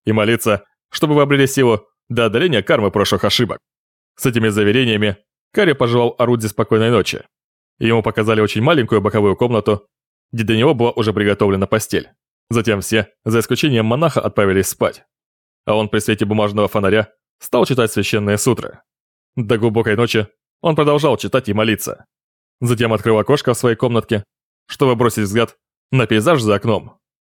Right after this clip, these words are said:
Ночь была чудесной. Ни облака в небе, ни ветерка. Под светом полной луны четко вырисовывались листва на деревьях в саду, и на листьях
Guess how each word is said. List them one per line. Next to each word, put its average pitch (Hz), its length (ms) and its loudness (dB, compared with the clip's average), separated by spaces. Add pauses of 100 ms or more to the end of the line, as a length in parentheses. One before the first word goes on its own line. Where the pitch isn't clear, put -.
Ночь 113 220 0
была 107 200 2
чудесной. 110 600 -4 (420)
Ни 110 140 0
облака 117 400 0
в 110 40 0
небе, 98 300 0 (240)
ни 165 140 2
ветерка. 110 520 0 (440)
Под 113 160 0
светом 110 260 0
полной 104 300 2
луны 101 360 0 (200)
четко 156 280 0
вырисовывались 107 600 2
листва 139 260 2
на 131 80 2
деревьях 110 380 0
в - 40 -14
саду, 104 360 0 (400)
и 113 80 0
на 107 80 4
листьях 104 420 0